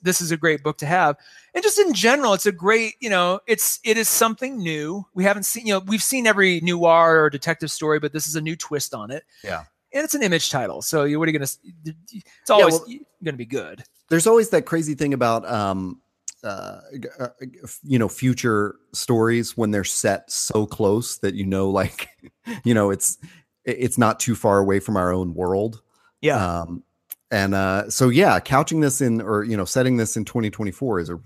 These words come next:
Speaker 2: really interesting choice that draws a pretty hard line on, like, where we could be in six years.
Speaker 1: Yeah.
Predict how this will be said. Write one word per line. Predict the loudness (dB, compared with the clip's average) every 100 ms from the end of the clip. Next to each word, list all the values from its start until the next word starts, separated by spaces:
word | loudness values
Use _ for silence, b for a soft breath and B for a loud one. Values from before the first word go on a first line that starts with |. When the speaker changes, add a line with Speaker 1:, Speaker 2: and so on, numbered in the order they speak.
| -6
Speaker 2:
really | -2 -2 0 -2 -2 -2 -6 _ _ _ -8
interesting | -6 -6 -4 -4
choice | -4 -6 -6 -10 -12 -4
that | -4 -4 _ -20 -20 -20 -20 -18 -16 -18 -20 -14 -10
draws | 0 2 2
a | 0
pretty | -2 0 2
hard | 2 2 0
line | -2 -2 -6 -10 -10
on, | -6
like, | -6 -8 _ _ _
where | -10 -2 0 0
we | -4
could | -8 -8
be | -6
in | -6
six | -6 -10 -8
years. | -10 -8 -10 -16 _ _ _
Speaker 1:
Yeah. | -6 -4 -4